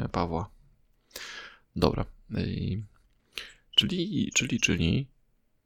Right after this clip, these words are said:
w-, z tego, co powiedzieliśmy do tej pory, wynika, że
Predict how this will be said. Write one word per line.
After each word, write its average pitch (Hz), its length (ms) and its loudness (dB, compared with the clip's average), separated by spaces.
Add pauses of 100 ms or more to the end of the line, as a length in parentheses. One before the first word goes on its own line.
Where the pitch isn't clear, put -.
w-, - 260 -6
z - 40 -2
tego, - 160 0
co - 100 4
powiedzieliśmy 92 560 0
do 90 100 4
tej - 220 0
pory, - 400 2
wynika, - 460 2
że 120 600 2